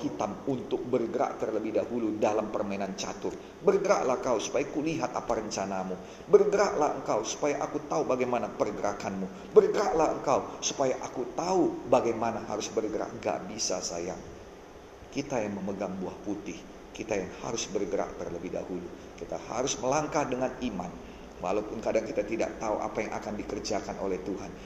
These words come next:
walaupun kita kadang tidak tahu apa yang akan diperbuat oleh Tuhan, walaupun kadang kita tidak mengerti keseluruhan rencana Tuhan, tapi kita harus bergerak terlebih dahulu.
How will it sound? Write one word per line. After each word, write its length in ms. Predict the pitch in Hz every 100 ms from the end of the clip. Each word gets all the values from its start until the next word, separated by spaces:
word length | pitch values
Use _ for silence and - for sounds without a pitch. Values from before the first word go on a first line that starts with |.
| -
walaupun 400 | - 107 107 123
kita 240 | 120 113
kadang 320 | 113 107 117 117
tidak 240 | 113 -
tahu 240 | 127 120 98
apa 400 | - 143 - 147
yang 80 | 147 143 -
akan 380 | 143 - 160 127
diperbuat 560 | 127 - 120 123 113 - 107
oleh 160 | 113
Tuhan, 240 | - 104 92 - - -
walaupun 320 | 143 156 156
kadang 240 | 151 156 151
kita 160 | 151
tidak 240 | 156 151 -
mengerti 480 | 147 151 151 156
keseluruhan 480 | 151 151 147 151 147
rencana 480 | 147 135 135 131 120
Tuhan, 280 | 117 110 101
tapi 440 | - - - - -
kita 240 | 110 113 107
harus 160 | 98 107 -
bergerak 400 | 101 101 101 -
terlebih 400 | - 92 92 95
dahulu. 320 | 87 85 95